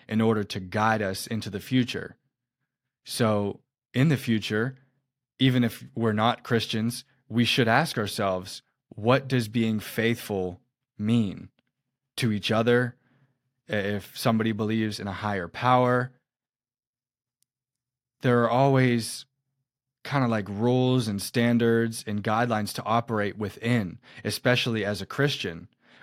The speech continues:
We have the Bible to rely on, so being faithful, what's the Bible say about it? And that's all of our responsibilities, to get out there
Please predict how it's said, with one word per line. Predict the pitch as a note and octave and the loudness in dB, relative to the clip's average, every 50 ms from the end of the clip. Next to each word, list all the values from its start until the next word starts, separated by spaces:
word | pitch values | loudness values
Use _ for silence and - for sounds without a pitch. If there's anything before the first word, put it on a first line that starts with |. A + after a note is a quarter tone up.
| - | -4
We | A#2+ B2 A#2+ | 0 0 2
have | A#2+ A2 G#2 G2 | 4 2 2 0
the | G#2 G2 | -2 -2
Bible | F#2+ G#2+ A2 A2+ A2+ A2 A2 G2 | 0 2 2 2 2 2 -2 -4
to | - G#2+ | -4 -6
rely | F#2+ G2 G2 G2+ A2 B2+ A#2+ G#2 | -6 -4 -2 -2 0 0 0 0
on, | F2 E2 F2 F2+ | -2 -6 -8 -8
so | - - G2+ F#2+ F2+ F2+ F2+ E2+ - _ _ _ _ _ _ _ _ _ _ _ _ _ _ _ _ _ _ _ _ _ _ | -4 -2 -2 -2 -2 -2 -6 -8 -12 _ _ _ _ _ _ _ _ _ _ _ _ _ _ _ _ _ _ _ _ _ _
being | - G#2 G2+ G2 | -4 -4 -2 -2
faithful, | F#2+ - G2 G#2 C#3 D3+ - - - - - - - _ _ _ _ _ _ _ _ _ _ _ _ _ _ _ _ _ _ _ _ _ _ _ _ _ _ _ _ _ _ _ _ _ _ - | -4 -2 2 2 2 2 0 -4 -8 -8 -8 -10 -12 _ _ _ _ _ _ _ _ _ _ _ _ _ _ _ _ _ _ _ _ _ _ _ _ _ _ _ _ _ _ _ _ _ _ -6
what's | - G#2+ G#2 - - | -4 -4 -4 -4 -4
the | G#2 | -2
Bible | F#2+ A2 A#2+ A#2+ A#2+ | 2 4 4 4 2
say | A2 - G#2+ F2+ | -2 -4 -4 -4
about | F2 E2 E2+ D#2+ D#2+ D#2 | -4 -2 -4 -4 -4 -6
it? | E2 - - _ _ _ _ _ _ _ - | -8 -10 -14 _ _ _ _ _ _ _ -6
And | - G#2+ A2 | -2 0 2
that's | A2+ A2+ A#2+ A#2 - | 4 4 4 2 2
all | - A#2+ A#2+ A#2+ A#2 | 2 4 4 4 4
of | A2 | 4
our | A#2 A#2 A#2 | 4 4 4
responsibilities, | A2+ G#2+ - - A2+ G#2+ G2+ - G2+ F#2+ A#2+ B2+ B2 A2 G#2 G2+ - | 2 0 -2 -2 -2 -2 -2 -2 -2 0 2 4 4 2 2 -2 -4
to | - G#2 | -6 -4
get | F2+ A2 G#2+ | -2 0 2
out | G#2 G2+ G2+ - | 2 0 0 -2
there | G2+ F#2+ F#2 F#2 F#2 | -4 -4 -4 -4 -6